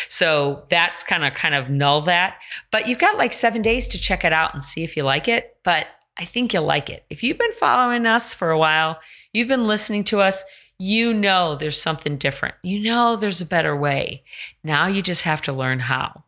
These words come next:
So I really hope you'll consider joining us. Go to runrx dot fit, click on the work with me. It'll take you right there and you can sign up for this class. Now, if you think, "Oh, I can't do it. I'm too busy, got a work project, got too much going on,"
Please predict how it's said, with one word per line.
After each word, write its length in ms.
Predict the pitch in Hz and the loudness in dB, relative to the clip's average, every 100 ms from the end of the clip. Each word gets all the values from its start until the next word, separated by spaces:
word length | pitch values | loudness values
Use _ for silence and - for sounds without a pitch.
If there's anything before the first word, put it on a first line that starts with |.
| _ - | _ -10
So 340 | - 143 139 | 0 2 4
I 120 | - | 2
really 360 | 135 139 160 214 | 0 0 2 2
hope 280 | 202 196 - | 0 -2 -2
you'll 120 | 185 | -4
consider 420 | - 170 - 151 | -2 -4 -4 -4
joining 380 | 135 139 165 208 | 0 0 2 0
us. 180 | 233 - | -2 -2
Go 140 | 151 | -2
to 80 | 135 | -2
runrx 580 | 135 135 147 156 - - | 0 2 4 2 0 -2
dot 280 | 143 - - | -2 -2 -2
fit, 280 | 240 - - - - | -2 -2 -14 -14 -6
click 240 | 175 156 | -4 0
on 120 | 139 | 0
the 80 | 131 | 0
work 300 | 120 160 - | 2 0 0
with 180 | 214 - | -4 0
me. 320 | 233 262 262 - - | 0 0 -2 -8 -4
It'll 160 | 160 151 | -4 -2
take 320 | - 143 135 | -2 -2 -4
you 80 | 120 | -6
right 360 | 123 151 - | -2 -2 0
there 380 | 175 185 214 277 - - | 4 4 4 0 -8 -6
and 160 | - 160 | -2 0
you 80 | 156 | 0
can 140 | 147 | -2
sign 260 | - 151 156 | -2 0 0
up 80 | 156 | -2
for 140 | 156 | -4
this 200 | 147 139 | -4 -4
class. 460 | - 139 - - 190 | 0 0 0 -4 0
Now, 280 | 185 - - _ _ - - | 0 -2 -12 _ _ -20 -10
if 80 | 147 | -2
you 140 | 196 | 0
think, 240 | 208 196 202 | 0 0 0
"Oh, 260 | 226 - - | -2 -2 -6
I 60 | |
can't 260 | - 170 - | -2 -4 0
do 160 | 226 247 | 2 2
it. 140 | 247 | 0
I'm 60 | 151 | -6
too 160 | - 170 | -4 -2
busy, 320 | 220 220 226 | -2 -2 -4
got 180 | 160 139 | -2 -2
a 40 | |
work 240 | 196 220 | -2 -2
project, 320 | - 202 208 - | -2 -2 -4 -6
got 160 | 151 | -6
too 100 | - | -4
much 200 | 196 - | -4 -4
going 260 | 190 180 190 | -6 -4 0
on," 260 | 214 233 | 0 0